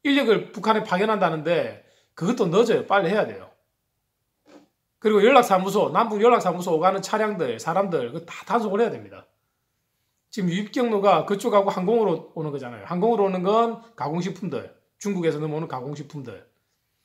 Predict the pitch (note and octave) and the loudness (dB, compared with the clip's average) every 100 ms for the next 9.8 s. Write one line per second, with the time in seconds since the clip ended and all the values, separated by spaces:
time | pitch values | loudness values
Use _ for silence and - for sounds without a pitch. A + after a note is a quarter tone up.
0 | _ _ _ _ _ _ - G3 G3 A3+ | _ _ _ _ _ _ -2 0 4 6
1 | A#3+ A#3+ - _ _ _ _ _ - - | 6 4 -6 _ _ _ _ _ -20 -12
2 | D#3+ F3+ E3 - F3+ F3+ G#3 F3 F3+ F3 | -4 0 0 -4 -6 0 2 4 2 0
3 | - - _ _ _ _ _ _ _ _ | -6 -20 _ _ _ _ _ _ _ _
4 | - F3 F3 F3 A3 E3 C3+ G2+ - _ | -6 -4 -4 -2 -2 -2 -6 -12 -16 _
5 | _ _ _ _ _ _ _ _ _ _ | _ _ _ _ _ _ _ _ _ _
6 | _ - F3 F3 F3+ G#3 E3+ D#3 G#3 A3 | _ -4 -2 -2 -4 0 0 0 -2 -2
7 | - _ _ _ _ _ _ _ _ _ | -8 _ _ _ _ _ _ _ _ _
8 | _ _ _ - _ _ - F3+ F3+ G3+ | _ _ _ -20 _ _ -6 0 4 4
9 | G3+ G3+ G3+ F#3 G3+ F3+ - | 4 0 0 0 -2 -4 -8